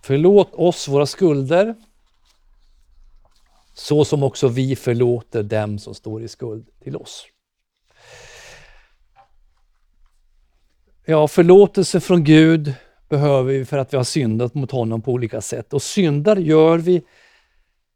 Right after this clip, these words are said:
inte bara för att vi frestas till synd på olika sätt, utan också för att vi faller för den frestelsen. Och därför ber vi vad då?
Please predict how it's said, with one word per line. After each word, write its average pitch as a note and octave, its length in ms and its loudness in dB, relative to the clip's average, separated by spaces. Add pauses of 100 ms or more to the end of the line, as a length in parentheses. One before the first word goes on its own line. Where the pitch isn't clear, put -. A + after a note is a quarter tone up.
(360)
inte E3+ 280 0
bara F3 220 2
för D#3+ 120 -8
att - 120 -10
vi D#3+ 100 -2
frestas F3 600 -6
till C#3 180 -8
synd B2 360 -8
på C3 60 -6
olika A2+ 300 -6
sätt, - 480 -14
utan D#3+ 360 0
också D#3 280 -4
för D#3 160 0
att D3+ 200 -2
vi D#3 80 -2
faller B3+ 520 -2
för - 160 -6
den C3 340 -8
frestelsen. A#2 680 -12 (1600)
Och D#3 140 -2
därför C#3 500 4
ber A#2+ 320 0
vi A2+ 160 -4
vad A2+ 160 -4
då? A2 380 -4